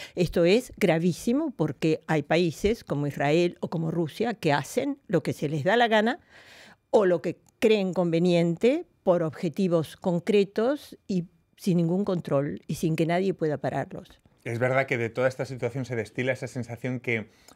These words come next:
Speaker 2: ya desde hace años de impunidad de ciertos países a,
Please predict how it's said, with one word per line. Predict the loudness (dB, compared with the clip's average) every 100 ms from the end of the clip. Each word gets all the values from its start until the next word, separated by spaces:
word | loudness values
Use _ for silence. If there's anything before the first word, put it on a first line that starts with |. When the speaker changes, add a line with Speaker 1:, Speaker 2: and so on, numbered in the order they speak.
| _ -14
Speaker 2:
ya | -2 -2
desde | 0 -4
hace | -2 -4
años | -4 -6
de | -6
impunidad | -6 -4 -2 -2
de | -2
ciertos | -6 -8 -8
países | -6 -6 -6 -8 -10 -12 -14
a, | -14